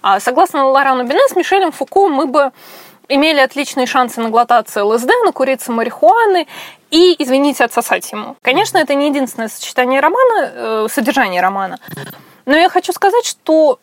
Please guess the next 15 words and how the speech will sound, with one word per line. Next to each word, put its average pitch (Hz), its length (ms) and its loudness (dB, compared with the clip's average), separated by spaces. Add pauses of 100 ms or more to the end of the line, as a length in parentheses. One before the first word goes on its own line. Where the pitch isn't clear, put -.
(1200)
в - 120 -18
принципе, 285 840 0
людям 269 520 0
интересно 330 520 -2
фантазировать 294 720 0
о 254 60 4
том, 349 240 0
каковы 285 500 2
бы 247 320 -2
великие 254 460 -4
умы 349 240 0
были 262 220 0
в 233 80 -2
реальной 233 420 -2
жизни. 392 600 0